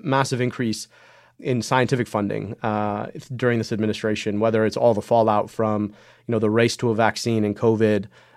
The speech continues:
uh, whether it is this new chips and science bill that was just signed into law.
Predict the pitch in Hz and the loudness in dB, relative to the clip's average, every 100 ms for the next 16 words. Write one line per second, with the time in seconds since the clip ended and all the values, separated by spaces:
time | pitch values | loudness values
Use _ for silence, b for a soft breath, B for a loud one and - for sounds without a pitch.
0 | - 107 104 110 120 117 113 113 110 110 | -2 2 2 0 2 4 6 6 6 4
1 | 107 - 110 - 117 104 107 - 107 120 | 2 0 -2 0 0 0 -4 -6 -4 -2
2 | 113 107 107 110 107 107 107 104 104 113 | 0 -2 0 0 2 0 -2 -4 -4 -2
3 | 107 107 104 104 104 101 | -2 -2 -2 0 2 0